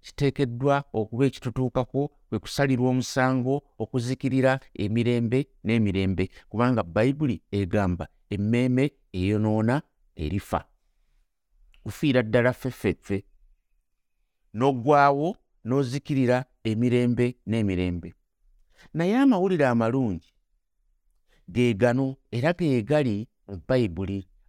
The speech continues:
ate ogasanga nnyo mu kitabo kino. Amawulire amalungi ge galuwa? Katonda ataddewo provision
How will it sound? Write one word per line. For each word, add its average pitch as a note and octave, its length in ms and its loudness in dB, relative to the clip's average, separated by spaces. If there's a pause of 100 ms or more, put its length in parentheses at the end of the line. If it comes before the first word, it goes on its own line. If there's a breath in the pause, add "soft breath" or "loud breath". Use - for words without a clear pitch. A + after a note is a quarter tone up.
ate B2 580 0 (120)
ogasanga D3+ 680 -2
nnyo D3+ 220 0
mu C3+ 120 0
kitabo - 380 -4
kino. E2 320 -8 (300)
Amawulire A#2 400 0
amalungi A2+ 460 0
ge F2 180 -4
galuwa? F2+ 400 -4 (600)
Katonda D#3 340 -2
ataddewo G3 260 -2
provision B2 760 -4